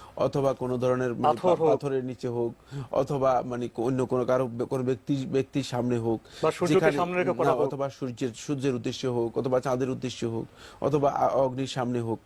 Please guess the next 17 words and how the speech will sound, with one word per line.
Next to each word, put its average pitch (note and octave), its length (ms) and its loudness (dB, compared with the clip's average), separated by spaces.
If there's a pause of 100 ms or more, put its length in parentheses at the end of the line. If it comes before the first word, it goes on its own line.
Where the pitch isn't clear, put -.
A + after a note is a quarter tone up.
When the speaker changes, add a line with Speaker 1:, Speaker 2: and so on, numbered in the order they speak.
Speaker 1:
যেটাই F#3 340 2
হোক C#3 160 -4
না A#2+ 80 -2
কেন, D3+ 240 -4 (360)
এই C#3+ 160 4
ধরনের D3+ 280 -2
সিজদা A#2+ 320 -4
করা C3+ 220 -2
ইসলামী C#3 320 -2
শরীয়তের B2+ 340 -2
মধ্যে B2 160 0
শিরক। - 300 -4
এই D#3 100 4
ভাই F3 180 4
এই F#3 80 2
প্রশ্ন D#3 300 -4
করেছেন, D3+ 360 -2